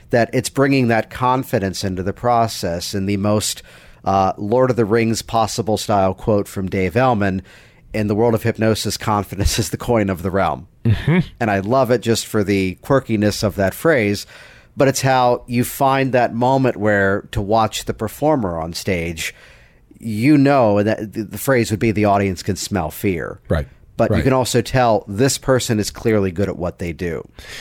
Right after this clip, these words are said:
Speaker 1: and they're
Speaker 2: And
Speaker 1: comfortable in it.
Speaker 2: And, and comfortable with it, right? And, and just being able to do that, um, and just being able to own it. So
Speaker 1: Mm-hmm.
Speaker 2: I had a, an intern shadowing me, uh, the other day. Uh, so intern sitting in my office,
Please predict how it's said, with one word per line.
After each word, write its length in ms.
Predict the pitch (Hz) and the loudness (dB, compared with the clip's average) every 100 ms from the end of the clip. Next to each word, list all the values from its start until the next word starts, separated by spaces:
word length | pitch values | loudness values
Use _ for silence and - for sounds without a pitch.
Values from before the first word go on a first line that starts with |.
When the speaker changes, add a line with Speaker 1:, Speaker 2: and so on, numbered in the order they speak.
| - | -10
Speaker 1:
and 80 | 92 | -4
they're 80 | 90 | -4
Speaker 2:
And 80 | - | -2
Speaker 1:
comfortable 500 | 123 113 87 - - | -4 -4 -6 -8 -10
in 80 | - | -12
it. 140 | - _ - | -18 _ -2
Speaker 2:
And, 220 | 185 190 | 2 2
and 260 | 151 180 165 | 2 0 0
comfortable 420 | - 170 - 113 | 0 -2 0 -2
with 120 | 90 | -2
it, 80 | 78 | 0
right? 240 | 107 135 131 | 2 2 4
And, 180 | 143 135 | 0 2
and 100 | 147 139 | 2 4
just 280 | 170 135 | 2 2
being 260 | 131 147 143 | 2 4 4
able 280 | 135 135 139 | 2 2 2
to 240 | - 131 | 2 2
do 300 | 117 120 120 | 2 4 4
that, 640 | 101 98 90 76 - - - - | 2 0 2 0 -6 -16 -12 0
um, 420 | 131 135 131 127 120 | 4 6 6 4 2
and 140 | 143 | 2
just 140 | 143 | 4
being 140 | 131 151 | 4 2
able 100 | 127 | 2
to 120 | 131 | 2
own 180 | 135 135 | 2 2
it. 140 | 101 98 | 0 2
So 180 | 135 | 2
Speaker 1:
Mm-hmm. 340 | 117 - 95 101 | 0 -6 -4 0
Speaker 2:
I 100 | 143 | 2
had 240 | 156 143 | 4 4
a, 280 | 127 113 - | 6 4 4
an 120 | 123 | 0
intern 420 | 117 131 - 113 107 | 0 0 0 0 0
shadowing 540 | - 110 107 101 98 | 2 4 4 2 0
me, 240 | 95 90 - - | -2 -4 -8 -4
uh, 180 | 104 101 | 0 2
the 140 | 104 104 | 2 2
other 140 | 98 | 2
day. 260 | 92 80 - - - - | 0 -2 -8 -20 -12 0
Uh, 180 | 120 117 | 2 4
so 300 | 131 123 120 | 4 4 4
intern 400 | - 151 139 147 | 2 0 2 0
sitting 260 | - 131 131 | 0 2 2
in 60 | |
my 100 | 123 | 2
office, 480 | 117 110 120 113 | 2 2 0 -2